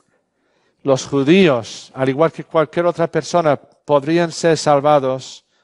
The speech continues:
a través de alguien enviado a ellos, como Pablo, por el Señor para hablarles de Jesús. En segundo lugar,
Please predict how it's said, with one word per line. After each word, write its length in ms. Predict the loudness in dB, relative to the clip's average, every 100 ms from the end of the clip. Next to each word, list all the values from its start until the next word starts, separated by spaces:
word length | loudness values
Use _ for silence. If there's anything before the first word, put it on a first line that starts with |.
| _ _
a 140 | -4 -2
través 420 | 0 2 0 0
de 120 | 2
alguien 580 | 2 0 -4 -6 -6 -6
enviado 880 | -6 -6 -6 -4 0 0 0 -6 -6
a 160 | 0 2
ellos, 320 | 0 -2 -6
como 280 | -8 -8 -2
Pablo, 560 | -2 -2 -4 -14 -16 _ _ _ _ _ _ _ _ _
por 200 | -6 0
el 120 | 2 0
Señor 480 | -4 -6 0 0
para 380 | 0 0 2 0
hablarles 680 | -2 -4 0 2 2 0 -4
de 80 | -6
Jesús. 600 | -8 -12 -8 -6 -6 -6
En 120 | -8
segundo 320 | -4 -4 -2
lugar, 400 | -2 2 2 2